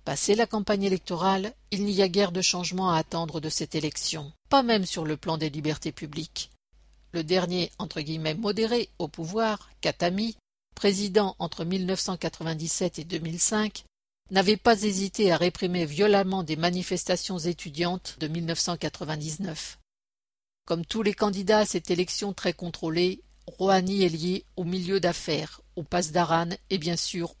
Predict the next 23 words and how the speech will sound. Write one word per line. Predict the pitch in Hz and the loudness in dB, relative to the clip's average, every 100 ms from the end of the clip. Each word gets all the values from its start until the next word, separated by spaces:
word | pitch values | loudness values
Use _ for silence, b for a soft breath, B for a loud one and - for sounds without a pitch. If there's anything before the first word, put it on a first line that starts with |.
| 180 | -6
aux | |
religieux | 151 170 160 156 160 175 - _ 160 | -2 -2 -2 -4 -2 -4 -6 _ -10
dont | 160 | -8
il | 185 147 | -8 -6
fait | 160 | -6
partie. | - 143 - 165 147 - _ _ _ _ _ _ - | -4 -6 -6 -10 -10 -14 _ _ _ _ _ _ -10
Son | - 175 | -4 2
élection | 190 202 - 254 220 | 4 4 2 0 0
a | |
d'ailleurs | 196 190 202 | 2 2 2
été | 185 170 180 | 0 2 2
acceptée | 170 - 170 - 175 | 2 0 -2 -2 -2
sans | - 190 | 0 0
réserve | 175 151 160 - | 0 0 -2 -2
par | - 156 - | -8 -8 -4
Khamenei. | 160 156 151 147 143 170 _ _ _ _ _ _ _ _ - | -4 -4 -2 -4 -4 -10 _ _ _ _ _ _ _ _ -2
Il | 202 | 0
est | 226 | 2
possible | 247 226 - 220 185 | 2 0 -2 0 -2
que, | - 208 220 247 | 0 0 0 -6
sous | - 160 | -12 -6
sa | - - | -6 -6
présidence, | - 156 185 185 202 214 - | -4 -4 -4 -2 -2 -4 -6